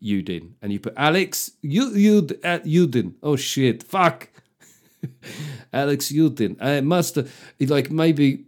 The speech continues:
for the Russians, you're, you're in charge of keeping an eye on podcasts. Make sure they're not, you know, getting out of hand with the Putin jokes.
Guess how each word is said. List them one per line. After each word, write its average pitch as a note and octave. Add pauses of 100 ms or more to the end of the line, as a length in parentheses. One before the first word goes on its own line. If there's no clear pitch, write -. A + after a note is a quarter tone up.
(120)
for C#3+
the C3+
Russians, B2+
you're, A#2
you're A2
in G#2
charge G#2+
of G#2
keeping C#3
an C#3
eye C3
on G2+
podcasts. F#2
Make E3
sure E3
they're C3+
not, C3
you D#3
know, G#2+
getting A#2
out G#2
of G#2
hand A2
with G2+
the A#2+
Putin C#3+
jokes. F#2+